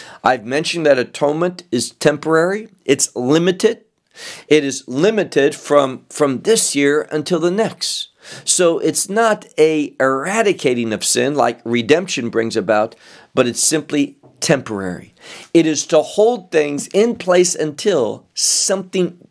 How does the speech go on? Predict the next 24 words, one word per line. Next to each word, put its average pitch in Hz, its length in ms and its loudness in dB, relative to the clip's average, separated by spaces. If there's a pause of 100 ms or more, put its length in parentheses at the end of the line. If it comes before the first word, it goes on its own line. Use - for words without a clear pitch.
(100)
better 175 480 0 (160)
comes, 143 580 -4 (300)
a 175 100 6
more 165 400 2
excellent 160 580 -2
way. 131 520 0 (340)
And 117 260 0
this 151 300 2
relates 139 500 0
to 123 460 -2
the 107 140 0
gospel. 110 640 -2 (320)
It 143 140 4
relates 139 480 0
to 127 120 -4
the 104 140 -2
person 107 880 -2 (380)
of 117 180 2
Messiah 110 720 0
and 123 180 0
the 120 100 4
work 123 640 -2
of 107 400 2 (120)
Yeshua. 110 560 0